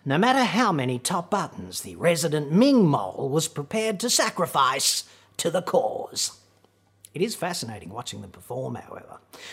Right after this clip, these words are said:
So damn compelling. <laughs> Think you'd agree. To Go Auto, I say sincerely,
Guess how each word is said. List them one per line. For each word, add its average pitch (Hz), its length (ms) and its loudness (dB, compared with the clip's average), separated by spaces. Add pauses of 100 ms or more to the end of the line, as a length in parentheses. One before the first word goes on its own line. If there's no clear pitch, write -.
So 262 300 2
damn 208 320 4
compelling. 156 600 2 (140)
<laughs> - 640 0
Think - 1600 -2
you'd 127 120 -14
agree. 117 340 -12 (880)
To 240 80 2
Go 302 340 4
Auto, 123 480 2
I 123 140 -4
say 175 260 0
sincerely, 202 680 2